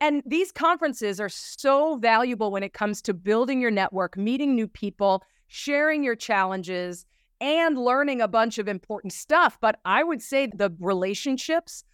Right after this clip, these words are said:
are so valuable. And so if you have not registered yet, get in there because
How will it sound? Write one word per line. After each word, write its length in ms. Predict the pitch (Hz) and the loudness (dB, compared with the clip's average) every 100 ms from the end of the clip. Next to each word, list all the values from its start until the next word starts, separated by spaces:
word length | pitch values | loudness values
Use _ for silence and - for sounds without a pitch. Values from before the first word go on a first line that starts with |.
| _ - | _ -2
are 120 | 233 | -2
so 680 | - - - 220 214 214 202 | -2 -8 -2 0 2 2 0
valuable. 720 | 170 180 180 190 170 147 175 | 2 2 2 0 -4 -8 -8
And 240 | 185 190 185 | -4 -2 -4
so 320 | - 208 190 | 0 2 4
if 140 | 185 | 2
you 120 | 233 240 | 0 -2
have 120 | 220 | 2
not 260 | 220 226 | 2 2
registered 560 | 214 202 185 185 202 180 | 2 0 0 -4 -2 0
yet, 240 | 170 175 - _ _ - 170 | 2 0 -2 _ _ -18 -10
get 200 | 180 233 | 0 2
in 160 | 254 254 | 2 2
there 240 | 190 175 | 2 0
because 540 | 170 185 196 185 - | -2 -4 -4 -4 -8